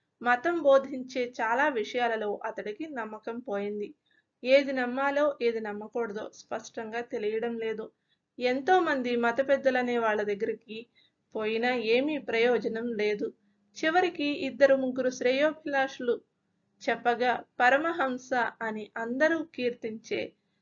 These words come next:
శ్రీరామకృష్ణుల వద్దకు వెళదామని నిశ్చయించుకున్నాడు. శ్రీరామకృష్ణుల స్వంత గ్రామం కామార్పుకూరు. ఆయన ఆ సమయంలో కలకత్తా నగరానికి ఉత్తరంగా ఉన్న దక్షిణేశ్వర కాళికాలయంలో నివసిస్తూ ఉండేవారు.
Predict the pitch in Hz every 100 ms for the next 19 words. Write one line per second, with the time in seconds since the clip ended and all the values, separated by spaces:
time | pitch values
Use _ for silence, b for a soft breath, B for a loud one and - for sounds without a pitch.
0 | _ - 277 262 233 220 269 302 285 277
1 | 269 240 220 202 202 202 214 214 208 214
2 | 240 220 294 277 247 - 247 233 226 -
3 | 233 214 214 214 - _ _ _ _ -
4 | 254 240 226 247 359 294 285 - 262 226
5 | 233 233 240 311 311 233 220 214 247 311
6 | _ _ _ - 214 220 233 233 - 226
7 | 233 226 226 - _ _ _ _ - 240
8 | 247 240 226 254 285 _ - 247 247 254
9 | 240 247 277 269 240 240 - 247 240 269
10 | 302 320 302 240 220 226 220 202 - -
11 | 226 - 294 302 302 294 247 220 214 190
12 | 196 - 277 285 285 269 214 - 220 233
13 | 240 247 233 220 214 208 208 190 190 254
14 | 233 - 277 208 202 208 208 202